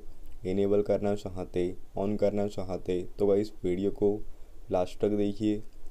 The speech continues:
and समझिए। And अभी तक आपने हमारे channel को subscribe नहीं किया है, तो please subscribe कर दीजिएगा। तो आप settings में जाइएगा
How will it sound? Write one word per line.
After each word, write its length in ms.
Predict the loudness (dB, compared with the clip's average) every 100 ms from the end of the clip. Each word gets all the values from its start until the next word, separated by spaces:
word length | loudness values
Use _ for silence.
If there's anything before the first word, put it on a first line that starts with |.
| -4 -2
and 160 | -2
समझिए। 600 | -2 -2 -2 0 0 0 -4 -8 -10 -4
And 120 | -2
अभी 180 | -2 0
तक 180 | 4 4
आपने 240 | 4 -2
हमारे 320 | 0 0 0
channel 360 | 0 0 0 0
को 260 | 2 2 2 -4 -8 -6 -4 -4
subscribe 400 | -4 0 2 2
नहीं 120 | 2
किया 160 | 2
है, 140 | 2 -4 -8 -6
तो 60 |
please 280 | 0 0 0
subscribe 520 | -2 -4 -2 -2 -2 -4 -10 -10 -8 2
कर 120 | 4 6
दीजिएगा। 520 | 4 2 0 2 0 -2 -4
तो 80 | 0
आप 100 | 0
settings 440 | 2 0 2 -4 0
में 40 | 2
जाइएगा 360 | 4 2 0